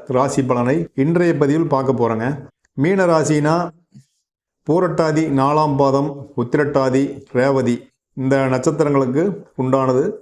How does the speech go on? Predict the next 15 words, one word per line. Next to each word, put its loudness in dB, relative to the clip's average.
கிரக 2
நிலைன்னு 2
பார்த்தா 0
இந்த 0
மாசம் 0
ராகு 2
தன 2
வாக்கு 0
குடும்பஸ்தானத்திலையும், 0
குரு 2
களத்திரஸ்தானத்திலையும், -2
கேது 2
அஷ்டமஸ்தானத்திலையும், 0
சந்திரன் 0
லாபஸ்தானத்திலையும், 0